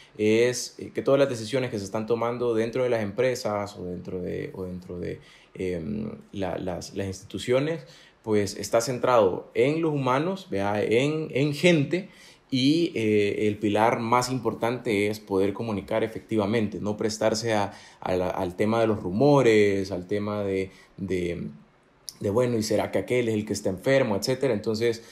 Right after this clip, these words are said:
creo que es un tema que, que presta gran relevancia para este momento.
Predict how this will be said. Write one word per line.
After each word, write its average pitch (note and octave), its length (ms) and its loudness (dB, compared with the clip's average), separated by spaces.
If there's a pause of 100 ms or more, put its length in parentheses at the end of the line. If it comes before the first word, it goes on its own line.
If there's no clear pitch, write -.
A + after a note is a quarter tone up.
(160)
creo A2 300 4
que A#2+ 80 2
es A2+ 120 0
un A2 120 -4
tema A2 340 0
que, G2+ 240 -4
que G2+ 120 -6
presta G#2 540 0
gran G2+ 220 -2
relevancia G2+ 520 0
para F2+ 180 -6
este F2+ 220 -10
momento. A2 420 0